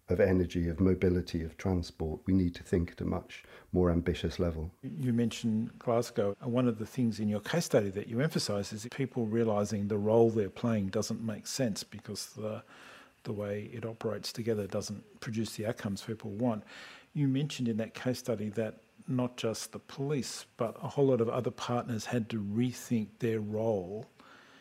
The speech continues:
Speaker 2: in a collective outcome, which is to reduce crime in, in Glasgow. Tell us a bit about that partnership model. What is it the police were looking for from others to change the equation?
Speaker 1: This is about starting with the problem.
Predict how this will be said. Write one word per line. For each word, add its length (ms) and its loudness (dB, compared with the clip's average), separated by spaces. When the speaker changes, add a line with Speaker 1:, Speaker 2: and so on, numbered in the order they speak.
Speaker 2:
in 220 6
a 80 0
collective 600 -2
outcome, 520 -4
which 220 -6
is 140 -10
to 100 -6
reduce 340 -6
crime 360 -4
in, 100 -8
in 180 -2
Glasgow. 480 -2
Tell 180 -2
us 140 -2
a 40 2
bit 160 -2
about 280 0
that 180 -4
partnership 600 -6
model. 220 -4
What 200 -4
is 140 -4
it 100 -4
the 80 -4
police 480 0
were 60 2
looking 320 4
for 240 0
from 280 2
others 480 0
to 140 -8
change 640 -2
the 80 -10
equation? 540 -8
Speaker 1:
This 240 12
is 80 10
about 280 6
starting 440 6
with 100 8
the 60 -4
problem. 560 2